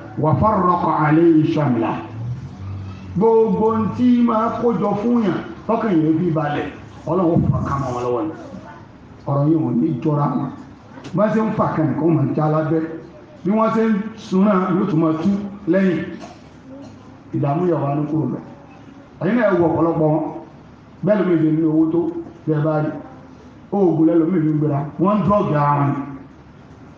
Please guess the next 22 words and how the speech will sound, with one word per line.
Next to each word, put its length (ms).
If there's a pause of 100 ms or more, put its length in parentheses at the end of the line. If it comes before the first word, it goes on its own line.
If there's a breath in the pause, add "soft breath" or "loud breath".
(160)
Ìrúgbẹ́ 320
lómi 220
ò 120
ní 160
lè 160
sọ̀rọ̀ 400
ìṣẹ́jú 320
mẹ́wàá. 400 (460)
Ṣùgbọ́n 260
yóò 100
ti 60
lọ 140
dúrọ́ọ̀gì 400
ara 180
ẹ̀. 160 (220)
Kò 120
sálàáfíà. 500 (1700)
Yóò 200
ti 80
lọ 140
mú 220
nǹkan 300